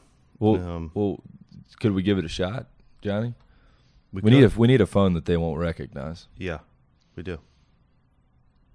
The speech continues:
Speaker 1: What do you think would ha-, happen if? How long would it take somebody to call me back if I left a message on the answering machine?
Speaker 2: <laughs>
Speaker 1: Is there an answering machine?
Speaker 2: It, there is. Let's find out.
Speaker 1: Okay. Oh, so we got, we got Johnny calling the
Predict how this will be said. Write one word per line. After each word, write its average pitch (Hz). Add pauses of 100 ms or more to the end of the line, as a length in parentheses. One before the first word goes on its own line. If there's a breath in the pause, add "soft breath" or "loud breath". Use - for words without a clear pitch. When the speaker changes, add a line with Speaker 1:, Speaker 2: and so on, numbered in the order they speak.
(880)
Speaker 1:
What 107
do 107
you 98
think 98
would 92
ha-, -
happen 90
if? - (680)
How 143
long 170
would 113
it 95
take 107
somebody 95
to 80
call 92
me 85
back 85
if -
I 82
left 80
a -
message 80
on 78
the 71
answering 76
machine? - (140)
Speaker 2:
<laughs> -
Speaker 1:
Is 107
there 127
an 123
answering 127
machine? 139 (420)
Speaker 2:
It, 107
there 101
is. 110 (120)
Let's 101
find 98
out. 104 (300)
Speaker 1:
Okay. 92 (320)
Oh, -
so -
we 95
got, 104 (120)
we -
got 98
Johnny 98
calling 95
the 90